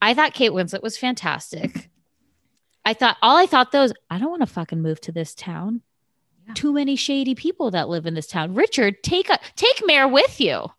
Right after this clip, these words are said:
Speaker 1: Siobhan, move your family out to Berkeley."
Speaker 2: No, and then, like, uh, Siobhan, I feel like, was such a big part of the show, and then I was like, "Wait, that's it? Like, you just go, you just went to Cal?"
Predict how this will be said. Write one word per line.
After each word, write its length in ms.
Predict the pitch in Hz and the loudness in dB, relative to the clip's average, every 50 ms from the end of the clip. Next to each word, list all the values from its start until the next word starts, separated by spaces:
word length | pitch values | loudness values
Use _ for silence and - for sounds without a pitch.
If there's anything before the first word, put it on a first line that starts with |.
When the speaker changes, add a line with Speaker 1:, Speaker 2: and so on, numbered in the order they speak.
| _ - - - - | _ -20 -20 -18 -8
Speaker 1:
Siobhan, 580 | - - 339 247 269 339 415 480 415 294 262 247 | 0 0 2 2 4 2 4 4 4 4 4 4
move 140 | 269 403 494 539 | 6 6 6 6
your 100 | 466 269 | 6 4
family 400 | - - - 311 339 359 381 370 | 4 4 4 4 4 4 4 2
out 160 | 381 415 440 - | 4 2 2 2
to 80 | 349 247 | 0 0
Berkeley." 720 | 180 - 269 349 508 508 - - 214 180 120 87 - - | 2 4 2 2 2 0 -4 -4 -4 -4 -4 -4 -6 -2
Speaker 2:
No, 280 | 320 381 440 466 381 311 | 4 6 8 8 8 6
and 180 | 370 349 359 | 2 0 2
then, 220 | 381 381 381 359 349 | 0 0 0 0 0
like, 220 | 359 370 359 - - | 0 0 0 0 0
uh, 120 | - 311 254 | 2 2 2
Siobhan, 460 | 240 - - 320 277 285 294 311 349 | 0 0 0 2 4 6 6 6 4
I 100 | 427 415 | 2 -2
feel 160 | - - 339 | -2 -2 -2
like, 160 | 330 330 330 320 | -2 -2 -4 -6
was 120 | 285 - | -8 -8
such 520 | - - - - - 220 220 226 220 - - - | -8 -12 -8 0 2 2 2 2 0 -6 -6 -4
a 60 | 247 | -2
big 260 | 208 247 233 226 220 | 0 0 0 0 -2
part 240 | - - 185 175 170 | -4 -2 0 0 0
of 120 | 185 196 - | -2 -4 -4
the 80 | 226 | -6
show, 500 | 220 - - 170 147 143 143 156 190 220 - | -4 -4 -2 -2 0 0 0 0 -2 -4 -4
and 180 | - 180 175 | -6 -6 -6
then 120 | 180 175 180 | -6 -6 -6
I 60 | 175 | -6
was 120 | 180 180 | -6 -8
like, 140 | 180 165 - | -10 -10 -8
"Wait, 160 | 190 185 185 | -10 -12 -10
that's 200 | - 151 156 - | -10 -12 -12 -10
it? 220 | 165 208 247 - _ - | -12 -12 -12 -14 _ -14
Like, 300 | 170 165 165 _ _ _ _ _ - | -14 -14 -14 _ _ _ _ _ -16
you 100 | 175 160 | -14 -12
just 220 | 156 170 165 - - | -10 -10 -12 -10 -8
go, 160 | 160 160 160 | -8 -8 -8
you 100 | - 165 156 | -8 -12 -12
just 180 | 156 160 - | -12 -12 -10
went 100 | 175 165 | -10 -10
to 60 | - 165 | -12 -10
Cal?" 400 | - 147 156 196 247 294 - | -6 -6 -6 -6 -6 -10 -12